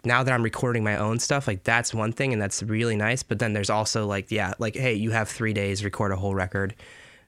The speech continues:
You can get a lot of really good stuff in that, in the, in that really tight timelines. But yeah, Kerrigold really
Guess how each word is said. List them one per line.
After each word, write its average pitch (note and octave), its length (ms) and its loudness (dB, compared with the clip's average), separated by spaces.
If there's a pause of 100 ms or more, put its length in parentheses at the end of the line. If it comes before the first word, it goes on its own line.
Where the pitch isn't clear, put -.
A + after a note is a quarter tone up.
(300)
You A#2 140 -2
can A2 140 0
get G#2 140 0
a G2+ 60 0
lot G#2 220 0
of G2 160 -2
really G#2+ 200 0
good F#2 220 -4
stuff - 440 -4 (140)
in G2 120 -2
that, F#2+ 180 -2 (160)
in G#2 140 0
the, G2+ 200 -2
in G#2+ 100 0
that F#2+ 180 -2 (360)
really A2 220 0
tight - 380 -2
timelines. G2+ 680 0
But G2 220 -4 (560)
yeah, D3 220 2 (160)
Kerrigold F3 440 2
really C3+ 460 2